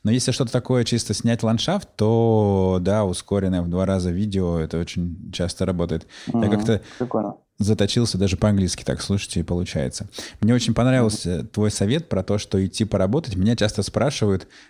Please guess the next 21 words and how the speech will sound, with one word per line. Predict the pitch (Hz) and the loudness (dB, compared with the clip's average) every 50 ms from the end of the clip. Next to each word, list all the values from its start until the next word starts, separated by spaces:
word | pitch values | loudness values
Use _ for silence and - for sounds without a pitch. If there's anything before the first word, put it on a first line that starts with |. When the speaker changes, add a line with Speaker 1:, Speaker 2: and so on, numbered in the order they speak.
| _ - | _ -6
Speaker 1:
куда | - 98 98 104 110 139 | -2 0 2 4 4 4
пойти | 135 104 95 85 - - 107 | 4 2 0 0 0 -2 -2
поучиться | 107 92 85 82 - - 104 92 - - | 0 0 -2 -2 -2 -2 -4 -2 -2 -2
маркетингу, | 87 87 87 82 80 - - 82 78 85 | 0 0 0 -2 -4 -6 -6 -4 -2 -2
ну, | 92 92 | -2 -2
там, | 85 82 80 78 78 80 | -2 -2 -2 -2 -2 -2
регулярно. | 82 90 92 92 98 92 90 82 76 69 78 - | 0 0 0 2 2 2 2 0 0 -2 -4 -6
И | 73 73 80 78 82 80 69 | -4 -4 -4 -4 -4 -4 -4
мой | 64 82 90 87 92 95 101 107 113 107 | -4 -4 -2 -2 -2 0 0 0 -2 -2
всегдашний | - - 90 92 92 95 - - 92 | -2 -2 -2 -2 -2 -2 -2 -2 -2
ответ — | 92 - - 117 120 127 120 - | -2 -2 -2 -2 -2 -2 -4 -8
куда? | - - 82 87 82 71 - | -10 -6 -4 -2 -2 -2 -2
Не | - 82 92 | -2 -2 0
нужно | 98 107 117 107 90 92 92 85 80 80 | 2 2 2 2 0 0 0 0 -2 -2
ни-, | 87 87 82 - | -2 -4 -4 -6
никуда | - 90 - 98 95 90 | -6 -4 -2 -2 -2 -2
ходить | 85 90 90 85 - | -2 -4 -4 -6 -6
учиться, | 85 - 170 - - | -6 -6 -6 -4 -2
нужно | 101 92 95 92 | -2 -2 -2 -2
пойти | - 90 92 - - 101 | -2 -4 -4 -2 -2 -2
работать | 92 87 87 92 98 90 - 87 85 - | -2 0 0 -2 -2 -2 -2 -6 -6 -8